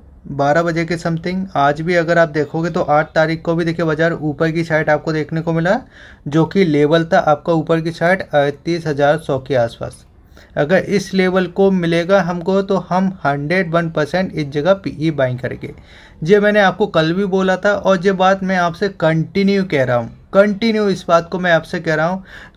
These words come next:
पन्द्रह सोलह दिनों से मैं कंटिन्यू इस बात को कह रहा हूँ, क्योंकि मार्केट एक रेंज में है, इस बात को आपको समझना होगा। वहाँ से अगर आप देखोगे, तो वहाँ से देखिए, बाजार में जो प्रॉफिट बुकिंग देखने को मिली,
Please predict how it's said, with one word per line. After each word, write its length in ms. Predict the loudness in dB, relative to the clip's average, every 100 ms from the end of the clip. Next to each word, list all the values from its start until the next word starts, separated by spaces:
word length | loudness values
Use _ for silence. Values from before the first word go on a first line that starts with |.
| 0
पन्द्रह 600 | 2 4 4 4 4 2
सोलह 520 | -2 -6 -2 2 0
दिनों 320 | 0 -2 0
से 140 | -2 -4
मैं 120 | -4
कंटिन्यू 460 | 0 -2 0 0 0
इस 160 | -2 0
बात 200 | -2 0
को 100 | -4
कह 140 | -2
रहा 100 | -2
हूँ, 100 | -2
क्योंकि 220 | -2 0
मार्केट 440 | 2 2 2 0 -2
एक 180 | -2 -2
रेंज 340 | -2 -2 -2
में 160 | -4 -4
है, 240 | -4 -8 -12 _
इस 160 | -10 -10 2
बात 240 | 2 2
को 100 | -2
आपको 240 | -2 -4
समझना 380 | -4 -4 -2 -2
होगा। 300 | -2 -2 -6 -8 -20 -20 -20 -18 -2
वहाँ 280 | 2 4 4
से 140 | 4
अगर 240 | 4 6 4
आप 120 | 4
देखोगे, 440 | 0 -4 -4 -2
तो 100 | -2
वहाँ 320 | -2 -2 -2
से 140 | -2 -2
देखिए, 240 | -2 0
बाजार 540 | -2 -2 0 2 2 2
में 100 | 0
जो 120 | -2 -2
प्रॉफिट 500 | 0 0 2 -2 -2
बुकिंग 320 | -4 -2 -2
देखने 300 | -2 -4 -6
को 120 | -4
मिली, 320 | -2 0 0